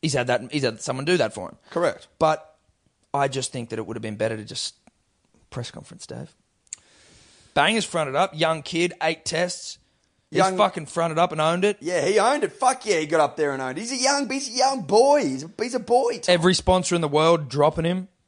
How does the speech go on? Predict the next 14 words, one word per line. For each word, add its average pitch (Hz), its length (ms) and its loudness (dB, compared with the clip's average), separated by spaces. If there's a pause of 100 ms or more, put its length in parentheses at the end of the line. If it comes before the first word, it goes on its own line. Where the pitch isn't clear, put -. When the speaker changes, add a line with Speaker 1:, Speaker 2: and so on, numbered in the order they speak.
(800)
Speaker 2:
Mate, 190 500 -2
like, 165 400 2 (1500)
Smarge, 131 640 0 (280)
Warner, 110 480 0 (600)
Bancroft. 107 680 -6 (1400)
What 110 160 -4
a - 20 -8
shit 95 220 -10
show. 85 280 -12 (1400)
Speaker 1:
What 135 260 0
I 156 100 0
would 156 400 0
like 123 300 -2
to 117 380 -4